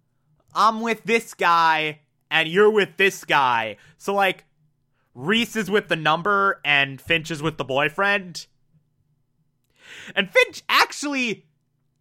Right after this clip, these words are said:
accidentally ends up being an accessory to the robbery he's committing,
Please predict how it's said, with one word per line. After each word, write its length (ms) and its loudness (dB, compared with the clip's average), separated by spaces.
accidentally 1000 -2
ends 280 -4
up 200 -2
being 300 0
an 80 0
accessory 640 -2
to 100 -12
the 100 -2
robbery 580 2
he's 260 -12
committing, 520 -8